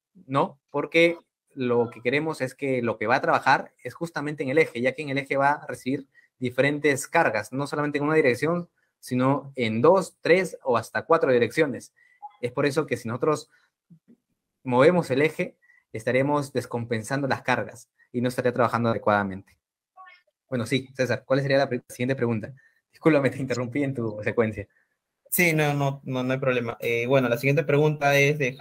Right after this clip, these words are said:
Speaker 2: Ja-, Javier Díaz Mendoza. Eh, la pregunta es, "Las montantes,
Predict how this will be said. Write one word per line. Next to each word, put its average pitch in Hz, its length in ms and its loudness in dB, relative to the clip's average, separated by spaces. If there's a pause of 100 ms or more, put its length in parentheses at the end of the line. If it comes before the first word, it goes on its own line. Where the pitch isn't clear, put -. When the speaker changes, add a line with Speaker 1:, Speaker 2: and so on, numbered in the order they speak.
Speaker 2:
Ja-, - 240 0
Javier 131 460 2
Díaz 131 360 0
Mendoza. 135 640 0 (800)
Eh, 120 180 -2
la 117 120 2
pregunta 139 400 2
es, 139 300 0 (480)
"Las 135 260 4
montantes, 190 680 0